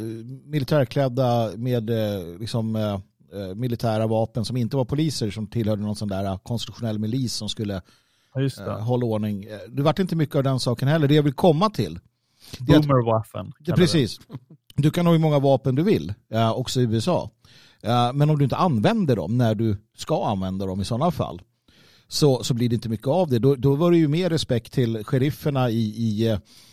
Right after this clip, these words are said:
Speaker 1: under den här så kallade standoffen mellan Cliven Bundy och, eh, federala poliser i, i Utah. När den lokala sheriffen ställer sig mitt emellan och säger att min uppgift som sheriff är att hålla ordningen här.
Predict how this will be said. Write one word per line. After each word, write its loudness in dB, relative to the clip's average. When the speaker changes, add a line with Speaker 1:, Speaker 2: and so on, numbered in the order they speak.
Speaker 1:
under 0
den 0
här 0
så -6
kallade -2
standoffen 0
mellan -2
Cliven 0
Bundy 0
och, -6
eh, -4
federala -2
poliser -4
i, -2
i 0
Utah. 0
När 0
den 2
lokala 0
sheriffen 2
ställer 0
sig 0
mitt -2
emellan -2
och -2
säger -2
att -8
min 0
uppgift -4
som -2
sheriff 0
är -2
att -4
hålla 0
ordningen -2
här. -8